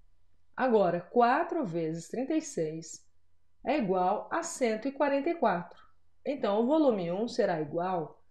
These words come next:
a cento e quarenta e quatro π metros cúbicos.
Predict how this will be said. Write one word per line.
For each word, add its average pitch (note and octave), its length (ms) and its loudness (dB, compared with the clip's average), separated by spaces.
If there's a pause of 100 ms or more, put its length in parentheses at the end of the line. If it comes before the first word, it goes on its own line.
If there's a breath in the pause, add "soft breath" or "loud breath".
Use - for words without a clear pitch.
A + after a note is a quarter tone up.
(280)
a - 100 -2
cento F3+ 460 -4
e B3 60 2
quarenta C#4 380 0
e D4 60 -2
quatro G#3 440 -2 (200)
π B3+ 400 0 (480)
metros G#3+ 400 -2
cúbicos. - 800 -2